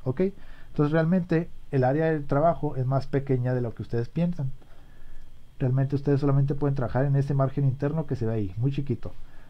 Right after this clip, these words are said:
para que ahí salgan todos los textos. Ya las imágenes, si se llegan a salir los personajes del cuadro, pues ahí es, es, así quedarían más o menos.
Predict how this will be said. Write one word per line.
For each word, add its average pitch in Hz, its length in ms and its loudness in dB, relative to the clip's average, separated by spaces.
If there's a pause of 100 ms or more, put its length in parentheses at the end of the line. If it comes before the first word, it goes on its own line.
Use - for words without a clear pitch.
para 147 280 2
que 131 80 2
ahí 123 120 4
salgan 123 320 2
todos 131 120 2
los 117 100 0
textos. 107 320 -2
Ya 113 200 0
las 147 180 0
imágenes, 151 760 0
si 123 160 -4
se 110 100 -2
llegan 120 220 2
a 135 60 4
salir 120 180 0
los 135 80 2
personajes 123 460 0
del 135 100 4
cuadro, 147 340 2
pues - 220 -4
ahí 95 260 -4
es, 131 220 -6
es, 131 160 0
así 113 200 0
quedarían 110 360 2
más 110 160 -2
o 120 40 0
menos. 98 440 -4